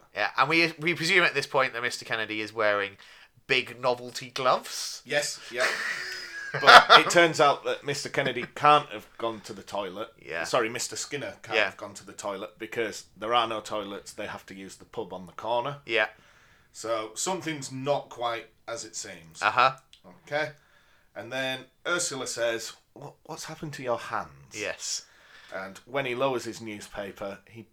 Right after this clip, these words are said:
Speaker 2: basically looks like Fungus the Bogeyman.
Speaker 1: Yeah, pretty much. He's big, blobby, green, a little bit hairy.
Speaker 2: I, uh,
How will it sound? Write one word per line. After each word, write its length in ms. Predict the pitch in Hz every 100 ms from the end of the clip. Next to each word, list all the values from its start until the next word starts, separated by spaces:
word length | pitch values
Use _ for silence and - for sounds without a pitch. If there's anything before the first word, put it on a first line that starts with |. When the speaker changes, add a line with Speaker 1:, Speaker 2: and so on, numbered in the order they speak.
| -
Speaker 2:
basically 500 | 127 131 135 - 123
looks 240 | 127 -
like 160 | 127 -
Fungus 400 | 139 139 135 -
the 80 | 135
Bogeyman. 720 | 143 143 139 151 165 175 196
Speaker 1:
Yeah, 160 | 285 160
pretty 300 | - 202 165
much. 380 | 127 98 -
He's 180 | 127 120
big, 640 | - _ 160 151 147 - -
blobby, 440 | 143 139 139 127
green, 500 | 123 127 127 127 123 123
a 40 |
little 360 | 127 135 135 131
bit 220 | 131 120
hairy. 600 | 127 127 120 120 123 120 - - - _ -
Speaker 2:
I, 460 | 165 175 180 - _
uh, 60 | _